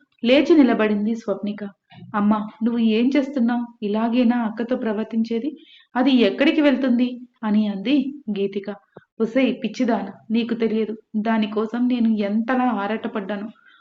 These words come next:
ఒక్కోసారి నీ గురించి కూడా ఆలోచించలేదు. దాని బతుకు బాగుపడితే చాలు, తర్వాత నువ్వే బాగుపడతావు అని అనుకున్నాను.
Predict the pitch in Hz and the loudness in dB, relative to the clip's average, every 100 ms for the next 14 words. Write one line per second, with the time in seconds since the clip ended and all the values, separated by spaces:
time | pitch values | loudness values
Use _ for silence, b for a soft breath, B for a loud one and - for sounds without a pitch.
0 | b 247 254 285 269 247 220 269 254 220 | b -6 -2 0 2 0 0 -2 -2 0
1 | 240 262 262 262 254 247 233 214 240 202 | 4 4 6 6 4 0 0 0 -2 -4
2 | 202 226 233 226 220 214 208 - b b | -2 -2 0 -2 -2 -4 -8 -18 b b
3 | b 214 220 220 208 202 214 - 185 202 | b -4 -2 0 -2 -4 -4 -6 -6 -6
4 | 220 226 208 233 226 208 208 262 262 B | -4 -4 -4 -4 -6 -6 -4 -2 -4 B
5 | B - 262 269 302 302 233 220 277 220 | B -2 2 4 4 4 2 2 0 2
6 | 220 240 254 254 254 240 226 254 226 220 | 0 0 -2 -2 -2 -2 0 0 0 -2
7 | 208 214 208 208 208 | -2 -4 -4 -4 -6